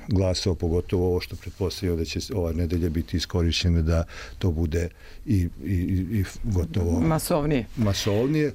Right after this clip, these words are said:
Speaker 1: onda, dakle, ni legitimitet nije sporan.
Speaker 2: Ovo je poslednje pitanje za danas. Ona je u svakom slučaju petnaesti premijer od devedesetih,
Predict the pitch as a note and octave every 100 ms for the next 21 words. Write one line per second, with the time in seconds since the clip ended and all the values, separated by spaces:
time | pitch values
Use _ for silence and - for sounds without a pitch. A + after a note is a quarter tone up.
0 | - - - A#2+ A#2 G#2+ F#2+ G#3+ G#2 G#2
1 | A2+ G2 F#2 - F#2 F#2 - F#2 F2+ E2
2 | - - D2+ C#3+ C#3+ D3 D#3 - F3 C3
3 | D3+ D#3+ D#3 B2+ C3 B2+ E3+ - - G2+
4 | - - - - - - - - - D#3+
5 | E3 D#3 C3 D#3+ D#3 D#3 C#3+ E3 D#3+ -
6 | D3 E3+ D#3 - C#3+ D3+ C#3+ E3 D3 B2
7 | C3 B2+ B2+ D3+ - F3+ D#3+ -